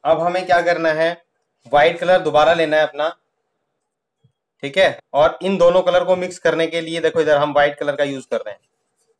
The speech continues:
लेमन येलो और हमारा जो ब्लू कलर है उसको मिक्स करने के लिए हमने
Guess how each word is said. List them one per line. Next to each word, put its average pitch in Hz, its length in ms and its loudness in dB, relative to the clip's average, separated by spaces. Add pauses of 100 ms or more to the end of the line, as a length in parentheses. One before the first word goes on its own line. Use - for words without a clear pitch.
(100)
लेमन 147 300 2
येलो 185 560 2 (440)
और 151 320 4
हमारा 151 360 2
जो 165 140 -2
ब्लू 147 220 -8
कलर 151 300 2
है 151 360 0
उसको 160 260 -4
मिक्स 165 220 -6
करने 147 300 -2
के 151 120 -4
लिए 147 220 -6
हमने 147 480 -6